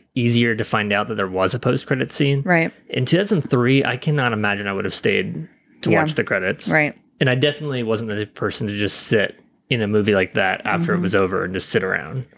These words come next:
Speaker 2: I know we've talked about it, but I can't remember if it was on the podcast or not, that, like,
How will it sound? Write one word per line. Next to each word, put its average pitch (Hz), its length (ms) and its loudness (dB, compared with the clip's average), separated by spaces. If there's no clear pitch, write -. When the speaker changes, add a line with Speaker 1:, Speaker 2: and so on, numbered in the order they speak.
Speaker 2:
I 165 60 2
know 175 180 4
we've 147 160 4
talked 143 180 -2
about 147 180 2
it, - 40 2
but 143 60 2
I 147 40 4
can't 143 200 0
remember 147 240 -2
if 147 80 -4
it - 20 -14
was 151 140 -4
on 151 80 -2
the 143 60 -6
podcast 147 420 -4
or 156 60 -2
not, 151 260 -4
that, - 120 -4
like, 147 320 -2